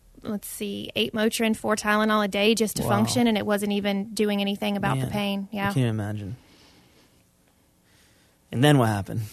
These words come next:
Speaker 1: <laughs> And then what happened? <laughs>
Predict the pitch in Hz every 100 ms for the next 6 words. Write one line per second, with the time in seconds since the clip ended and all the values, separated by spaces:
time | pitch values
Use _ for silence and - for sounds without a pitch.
0 | - 208 - 220 254 269 247 240 220 214
1 | - 180 - - - - - - 392 381
2 | 359 359 254 262 294 247 311 - -